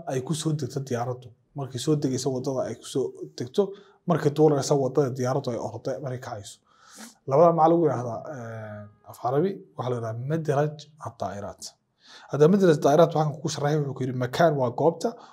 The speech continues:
hubuud ay ku soo degto, oo iqlaac ay ka duusho ad-daa'iraat diyaaradu. Waad fahanteen? Makaan waa goobta hubuud ay ku soo degto, oo iqlaac ay ka duusho ad-daa'iraat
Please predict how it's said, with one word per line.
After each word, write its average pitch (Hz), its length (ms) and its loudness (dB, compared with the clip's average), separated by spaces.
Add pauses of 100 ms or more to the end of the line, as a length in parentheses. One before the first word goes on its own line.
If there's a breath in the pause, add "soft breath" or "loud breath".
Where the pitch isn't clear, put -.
(180 loud breath)
hubuud 180 460 8 (100)
ay 135 100 -2
ku - 140 -4
soo 160 200 0
degto, 151 360 -4 (140)
oo 135 100 0
iqlaac 139 480 4
ay 127 140 -6
ka 151 120 2
duusho 147 380 -2 (360 loud breath)
ad-daa'iraat 131 640 -4 (200)
diyaaradu. 117 480 -8 (760 soft breath)
Waad 117 180 -8
fahanteen? 113 480 -6
Makaan 147 340 0
waa 139 140 2
goobta 151 340 2
hubuud 151 360 0
ay 135 100 -2
ku 160 100 -6
soo 147 180 0
degto, 131 340 -8 (240 loud breath)
oo 131 140 -2
iqlaac 131 340 4
ay 127 140 0
ka - 120 -2
duusho 143 380 -6
ad-daa'iraat 127 500 2